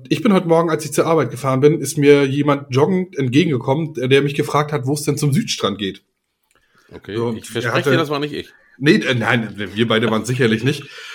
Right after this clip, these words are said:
Speaker 1: Und, äh, irgendwie hatte er eine Maske auf und er hatte so eine komische Zahl auf seiner Jacke und da stand drauf drei elf.
Speaker 2: Wartburg oder was?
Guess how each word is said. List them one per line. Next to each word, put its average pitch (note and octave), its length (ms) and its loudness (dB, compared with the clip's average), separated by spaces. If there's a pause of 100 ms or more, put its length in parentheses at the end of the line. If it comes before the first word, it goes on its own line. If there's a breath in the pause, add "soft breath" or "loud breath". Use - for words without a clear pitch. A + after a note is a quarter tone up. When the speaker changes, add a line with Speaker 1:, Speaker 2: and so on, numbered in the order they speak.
(140 loud breath)
Speaker 1:
Und, C#3 400 2
äh, B2+ 220 6
irgendwie D#3 320 0
hatte D3+ 180 -4
er B2+ 80 0
eine C3 160 2
Maske F3 400 -2
auf D#3+ 200 -2
und C3+ 100 -4
er - 80 0
hatte F3+ 160 0
so E3 80 0
eine E3 100 0
komische D#3+ 380 4
Zahl D#3+ 280 2
auf A2+ 140 0
seiner A#2+ 160 2
Jacke B2 260 2
und C3 80 -2
da C3+ 80 -2
stand C#3 320 -6
drauf C3 240 -4
drei C#3 220 0
elf. B2+ 480 0 (1120)
Speaker 2:
Wartburg F2+ 520 -2
oder E2+ 140 -2
was? A#2+ 180 -8